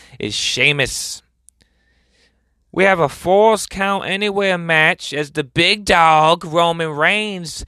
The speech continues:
Uh, he's taking on King Corbin. Oh, man, this feud is, I feel like this feud has been going on for years. I really do.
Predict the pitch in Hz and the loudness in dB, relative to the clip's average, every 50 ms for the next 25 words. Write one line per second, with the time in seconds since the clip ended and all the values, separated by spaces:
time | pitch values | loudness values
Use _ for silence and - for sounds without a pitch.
0 | _ _ _ _ _ _ _ - - 117 113 113 113 117 117 117 117 117 117 127 | _ _ _ _ _ _ _ -12 -6 -2 0 0 2 2 2 2 2 2 0 -2
1 | 135 123 - - 151 139 139 143 139 139 135 127 120 - - 165 160 160 156 139 | -6 -8 -4 -2 -2 -2 -2 -2 -4 -2 -4 -4 -6 -8 -8 -8 -8 -8 -8 -8
2 | - 151 160 180 196 190 156 143 131 127 120 _ _ _ _ _ _ _ _ _ | -4 -2 0 2 2 2 0 -2 -4 -4 -8 _ _ _ _ _ _ _ _ _
3 | _ _ _ - - - 143 147 151 156 151 143 139 131 127 127 127 135 135 135 | _ _ _ -8 -2 0 2 4 6 6 6 4 4 2 0 -2 -2 -2 -2 -2
4 | 131 123 117 113 - - 151 147 160 165 160 139 120 - - - - - - - | -4 -6 -8 -10 -10 -8 -6 -4 -2 -2 -2 -4 -4 -8 -10 -14 -14 -12 -6 -4
5 | 123 139 - - 175 175 175 202 196 - 226 208 - - - - _ - - 170 | -4 -4 -4 -4 -2 0 0 0 -2 -2 -6 -8 -8 -8 -12 -14 _ -12 -8 -6
6 | 180 190 190 180 170 160 147 135 120 - - 120 120 117 113 - - - - - | -4 -2 -2 -2 -2 -2 -2 -2 -4 -4 -2 -4 -4 -4 -6 -10 -14 -12 -8 -8
7 | 127 120 113 120 123 127 127 123 123 120 120 117 113 - 117 113 113 110 107 120 | -6 -4 -2 -2 0 0 0 -2 -2 -4 -4 -6 -8 -6 -4 -4 -4 -4 -6 -8
8 | 156 214 254 339 - - - - - - - - _ _ _ _ - 120 120 113 | -8 -6 -6 -6 -6 -6 -8 -12 -12 -14 -14 -16 _ _ _ _ -4 -4 -4 -2
9 | 117 135 143 147 143 139 135 160 202 190 131 101 95 | -2 -2 -2 -2 -2 -2 -2 0 0 0 0 -2 -6